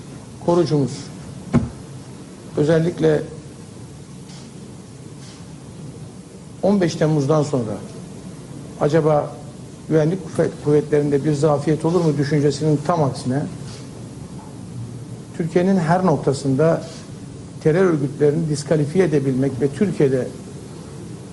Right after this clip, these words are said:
terör örgütünün tasfiye edilebilmesi için büyük bir çaba harcıyorlar. Gün yoktur ki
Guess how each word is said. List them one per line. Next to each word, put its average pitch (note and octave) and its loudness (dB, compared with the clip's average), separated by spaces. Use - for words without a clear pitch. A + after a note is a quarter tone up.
terör F3+ 6
örgütünün C#3 0
tasfiye E3+ 4
edilebilmesi C#3 4
için F#3 2
büyük G3 4
bir D#3 2
çaba D3 4
harcıyorlar. A2 -4
Gün F3 4
yoktur F#3 4
ki F3 2